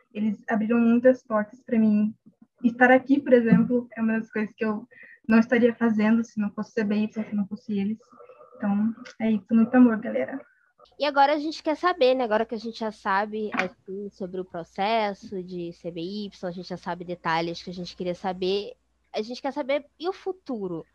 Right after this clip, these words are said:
Speaker 2: Né? O que que você pretende fazer? Você já falou que quer transformar a C B Y em livro,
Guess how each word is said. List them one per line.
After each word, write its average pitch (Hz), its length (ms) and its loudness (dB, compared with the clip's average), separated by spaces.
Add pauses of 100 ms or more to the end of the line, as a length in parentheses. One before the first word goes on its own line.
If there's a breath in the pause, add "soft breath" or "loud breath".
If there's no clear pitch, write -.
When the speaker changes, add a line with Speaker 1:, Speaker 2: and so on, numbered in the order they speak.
(400)
Speaker 2:
Né? 190 120 -2
O 196 60 -4
que - 140 -20
que 294 120 -8
você 294 140 -8
pretende 233 540 -6
fazer? 208 260 -8
Você 185 200 -10
já 214 120 -6
falou 226 420 -2
que 220 120 -10
quer 180 240 -4
transformar 180 560 -6
a 170 40 -6
C 180 140 -14
B 165 120 -10
Y 165 420 -10 (280 soft breath)
em 160 160 -6
livro, 208 800 -4